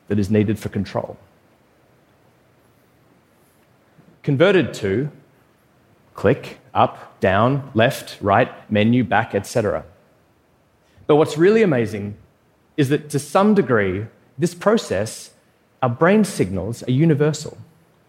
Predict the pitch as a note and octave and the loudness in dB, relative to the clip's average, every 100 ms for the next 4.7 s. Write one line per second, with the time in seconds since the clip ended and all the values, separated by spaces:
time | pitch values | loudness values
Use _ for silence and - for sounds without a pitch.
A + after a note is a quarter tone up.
0 | _ _ _ _ _ _ - F#3 - - | _ _ _ _ _ _ 0 0 0 -8
1 | - - D3+ F3 F#3+ - F#3+ F#3 F3+ - | -8 -4 2 2 2 0 0 0 0 -2
2 | D#3+ D#3 E3+ D3+ C#3 - D3+ C#3 A2+ A#2+ | -2 0 2 2 2 0 -2 -2 2 2
3 | E3 F#3+ C3+ B2+ - C3+ C#3 C#3 - B2 | 2 2 0 -2 0 2 4 2 0 -2
4 | A2+ G#2 - A2 D#3 G3+ C#2 | -2 -4 -4 -2 0 0 -2